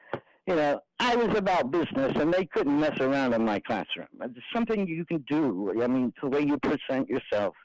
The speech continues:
The, the, give kids the impression that you're not gonna tolerate nonsense in the classroom. I never, ever had kids miss a save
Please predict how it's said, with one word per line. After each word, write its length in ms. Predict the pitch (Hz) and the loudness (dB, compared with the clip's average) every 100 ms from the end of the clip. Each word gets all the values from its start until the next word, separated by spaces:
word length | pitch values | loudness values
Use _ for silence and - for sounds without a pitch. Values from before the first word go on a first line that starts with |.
| - - - - - - | -18 -16 -14 -12 -12 -6
The, 320 | - 135 135 98 | 2 4 4 0
the, 320 | 87 - - - - | -2 -2 -4 -8 -4
give 140 | 139 - | -4 -4
kids 200 | 160 151 - - - - - _ _ _ - | -4 -4 -8 -12 -20 -20 -20 _ _ _ -2
the 120 | 151 | 0
impression 520 | 156 147 143 - 180 | 2 0 -2 0 0
that 240 | 156 143 - _ - 98 - _ _ | 2 0 -2 _ -10 -8 -10 _ _
you're 220 | 226 247 285 | -2 2 2
not 200 | 214 190 | 2 2
gonna 260 | 170 123 - | 0 0 -2
tolerate 600 | - 254 175 120 98 104 | 0 2 4 2 2 0
nonsense 580 | 135 135 143 147 98 95 - | 0 0 0 -2 -2 -2 -4
in 80 | 98 | -6
the 80 | 87 | -4
classroom. 480 | 127 110 - - - - - - - - | -2 -2 -2 -6 -8 -14 -14 -12 -12 -4
I 80 | 165 | 0
never, 400 | 175 226 208 143 | 2 2 2 2
ever 360 | 156 190 107 110 | 2 2 0 0
had 260 | 127 131 | 0 0
kids 160 | 147 127 147 | -2 -2 -2
miss 140 | 131 - | -2 -4
a 60 | 120 - | -6 -2
save 400 | 165 123 101 95 | -2 0 -2 -4